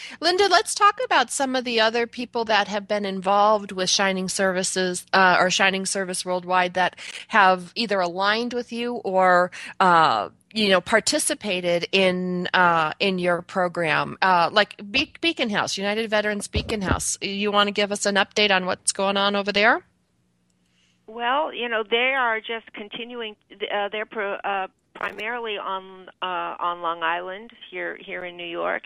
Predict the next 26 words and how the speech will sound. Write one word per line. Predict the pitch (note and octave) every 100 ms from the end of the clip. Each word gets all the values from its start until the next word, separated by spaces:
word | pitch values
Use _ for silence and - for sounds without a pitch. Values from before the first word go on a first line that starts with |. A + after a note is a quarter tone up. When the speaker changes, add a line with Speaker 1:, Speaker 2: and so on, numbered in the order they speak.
| -
Speaker 2:
and | F#3 F3+ F3+ - - - - -
I | F#3+
mean, | F#3 F#3 G3 -
every | - G#3 G#3+
week | G3+ G#3 G3+ -
that | F#3+
I | E3+
talk | - G3 G#3+ -
to | F#3+
them, | F3 E3
they're, | D#3+ D#3
they're, | F3+ E3 - -
they're, | E3+ E3 D#3+ D3 _ _ _ _ _ _ - F#2
they're | E3+ D#3+ - -
doing | F#3 F3
a | E3+
new, | E3+ E3 - -
a | D#3+
new | D#3+ E3
house. | D#3+ F3+ G#3 - -
So | F#3
they've | C#4
got | C4+ E3
now | F3 F3 F3+
about | D#3+ C#3
twenty-seven | - F3+ F#3+ F#3 - F3 D#3+ D#3